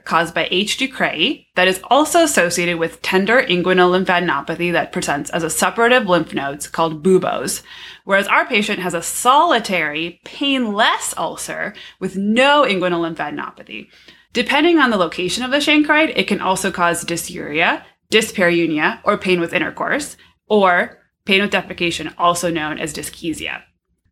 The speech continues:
Upon initiation of treatment, the lesion should resolve within three to seven days, and that's after just one dose of azithromycin.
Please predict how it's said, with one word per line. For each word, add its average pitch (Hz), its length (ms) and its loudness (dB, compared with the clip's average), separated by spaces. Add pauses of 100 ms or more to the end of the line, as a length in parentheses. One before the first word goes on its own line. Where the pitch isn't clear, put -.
(140)
Upon 262 240 2
initiation 226 500 2
of 226 60 -6
treatment, 233 420 0
the 214 80 0
lesion 190 260 2
should 220 160 -2
resolve 202 460 2
within 180 300 0
three 170 220 0
to 180 100 2
seven 160 320 -4
days, - 340 -4
and 180 100 0
that's 165 220 2
after 165 300 -2
just 160 200 -4
one 156 320 -2
dose 156 360 -4
of 160 80 -8
azithromycin. 151 800 -6